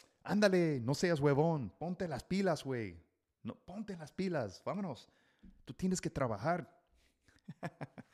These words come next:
Entonces, tenemos grupo uno y grupo dos, ¿no? En grupo uno, para, para repasar lo que aprendiste o lo que, lo que hemos dicho aquí. Grupo uno, tú tienes vocabulario. Tú tienes chamba, chambear,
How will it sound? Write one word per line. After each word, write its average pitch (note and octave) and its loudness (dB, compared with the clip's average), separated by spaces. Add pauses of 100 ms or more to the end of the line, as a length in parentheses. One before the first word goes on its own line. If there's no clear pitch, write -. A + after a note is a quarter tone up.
(260)
Entonces, B2+ -2
tenemos E3 0
grupo C3 2
uno E3 2 (200)
y A2+ -4
grupo A2 2
dos, F#2+ -2
¿no? G#2+ -6 (360)
En A#2 0
grupo F3+ 4
uno, E3 2
para, G#2+ 2
para A2 2
repasar B2 0
lo A#2 0
que G2+ -2
aprendiste G2+ -4
o G2+ -2
lo F#2+ -4
que, F2 -6 (300)
lo G2 -12
que G#2 -8
hemos G2+ -2
dicho G#2 -4
aquí. G2 -6 (520)
Grupo D#3+ 4
uno, D#3+ 2
tú B2 -12
tienes A2+ -4
vocabulario. E2+ -10
Tú F#2 -14
tienes F#2 -6
chamba, B2+ -2 (260)
chambear, G2 -4